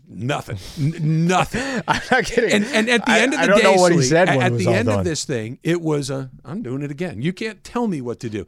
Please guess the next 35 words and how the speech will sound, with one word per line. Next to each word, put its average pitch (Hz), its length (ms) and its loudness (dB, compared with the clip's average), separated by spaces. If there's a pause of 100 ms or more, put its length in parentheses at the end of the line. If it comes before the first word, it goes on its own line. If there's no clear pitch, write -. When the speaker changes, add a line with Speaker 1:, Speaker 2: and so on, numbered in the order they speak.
(140)
Speaker 2:
Okay. - 160 2
Speaker 1:
And - 100 2
this 240 160 -4
isn't 247 380 -6
one 220 360 0
bad 190 320 -2
season 127 500 -6
where 131 120 -4
you're 135 80 -2
like, 120 280 -2 (340)
you, 185 140 0 (100)
a 180 100 -2
good 208 280 0
leader 202 280 0
doesn't 160 400 -2
blow 143 300 0
it 127 60 -4
up 131 300 -4
after 127 280 -2
one 139 680 -4
misfire. 101 600 -10 (320)
A - 100 -2
good 233 220 -4
leader 233 280 -2
probably 208 240 -2
doesn't 202 300 -4
blow 185 240 0
it 196 60 -2
up 202 220 -2
after 185 300 -4
two 285 340 -6
misfires 123 720 -4
Speaker 2:
Yep. 113 160 0
Speaker 1:
or 214 140 2
three. 254 460 -6